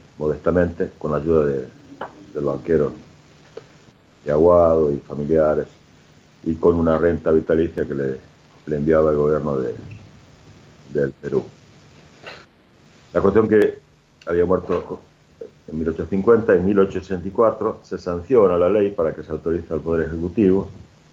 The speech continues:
para hacer los gastos que demande la traslación de sus restos.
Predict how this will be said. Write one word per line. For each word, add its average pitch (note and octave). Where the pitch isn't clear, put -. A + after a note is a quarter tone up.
para D2
hacer D#2+
los D2
gastos E2+
que C#2+
demande D#2+
la C#2+
traslación D2
de C#2+
sus D#2
restos. G2+